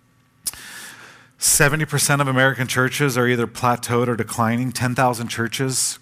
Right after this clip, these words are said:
close their doors every year. There's only four hundred thousand churches in America. Now, we're, luckily, we're planting and doing some other things, and God's faithful. But if, if the trend doesn't change, the church in America is virtually gone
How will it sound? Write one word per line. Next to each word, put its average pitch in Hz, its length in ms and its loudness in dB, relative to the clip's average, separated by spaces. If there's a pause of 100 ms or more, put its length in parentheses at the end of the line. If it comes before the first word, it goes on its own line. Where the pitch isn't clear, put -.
close 117 320 -2
their 117 180 0
doors 110 600 -2
every 113 340 -4
year. 104 440 -2 (520)
There's 117 100 -6
only 139 140 2
four 127 220 -2
hundred 113 260 -2
thousand 110 300 0
churches 113 360 -6
in 110 80 -2
America. 104 640 -2 (680)
Now, 123 160 4
we're, 135 100 0
luckily, 135 340 0
we're 113 80 0
planting 123 460 -2
and 117 80 -2
doing 113 140 0
some 110 180 -2
other 113 160 0
things, 107 320 -4
and 104 80 -4
God's 107 240 -2
faithful. 113 720 -4 (1000)
But 165 140 4
if, - 340 -2 (220)
if - 160 -4
the 139 100 0
trend 160 580 2
doesn't 127 380 2
change, 139 680 0
the - 100 -6
church - 320 -2
in 127 60 -4
America 117 800 2
is 113 260 -2
virtually 113 680 -2
gone 98 640 -2